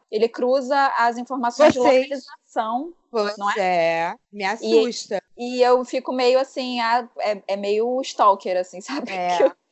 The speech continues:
Speaker 1: eu
Speaker 2: é.
Speaker 1: vou dar, vou dar, dar like numa, sei lá, eu vou aparecer pra uma pessoa que me vê na academia, sei lá, acho muito estranho, muito estranho.
Speaker 2: É, e assim, já, já, já vejo gente, assim, que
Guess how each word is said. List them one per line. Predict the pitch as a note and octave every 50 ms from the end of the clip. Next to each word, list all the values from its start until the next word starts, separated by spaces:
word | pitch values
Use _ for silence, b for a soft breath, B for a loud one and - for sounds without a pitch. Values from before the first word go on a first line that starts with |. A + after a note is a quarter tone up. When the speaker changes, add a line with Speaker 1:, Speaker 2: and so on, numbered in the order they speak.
| B B B B4+ B
Speaker 1:
eu | A4+ A4+ F#4+
Speaker 2:
é. | F#4 -
Speaker 1:
vou | G#4+ C#5 C#5+ E4 A#3+
dar, | B3+ B3+ B3 B3+ - A#3 B3
vou | - B3+ B3
dar, | A3 B3 B3
dar | A#3+ A3+ A3 G3+ G3 F#3+ A#3 G#3+ G#3+ G#3+ G#3 G3+ G3+
like | G#3 G3+ G3 G#3 A#3 - -
numa, | G#3+ G#3 - - - G3+ G#3
sei | - - A4 A#4+
lá, | C#4 B3
eu | -
vou | C#4 B3+
aparecer | B3+ B3+ B3+ C4 - C#4 B3+
pra | C#4 B3
uma | A#3+
pessoa | - A#3+ - - - - G#3+ A3 A#3+ B3+ B3+
que | B3 _ - B3+
me | A3+ A#3 A#3+ A#3
vê | A#3+ G#3 G#3+
na | G#3+ A#3
academia, | - - G#3+ G#3 A#3 A3+ G#3+ F#3 F3+ G3 G#3+ G3+ -
sei | - B3
lá, | B3+ A#3 G3+
acho | G3+ - -
muito | A3 A3+ -
estranho, | - - - F3 D3 - - _ _ _ _
muito | - F#3+ -
estranho. | - A#3 A#3 A3+ A3+
Speaker 2:
É, | A3+ A#3+ B3 A#3+ A#3 A3+
e | A3
assim, | A#3 A#3+ _ - B3+ A3 G3+ G3
já, | G#3+ A3+ A3 G#3+ G3+ E3+ F3+
já, | F3+ F3+ A3 A3 G#3 G3 G3 F#3 F3 - _ _
já | - G#3 G#3 G#3
vejo | F#3 G3+ G3+ G#3+ A3+ A#3 A3 B3 C4 B3 A#3+ A3+ A3 G#3
gente, | G3 F#3 A3 G#3+ G#3 G#3 A3 G3+ - A#3+
assim, | - - A#3+ A3 G3+ G3 G3 G3
que | - - A3+ G#3 G3+ G3 F#3+ F#3 F3+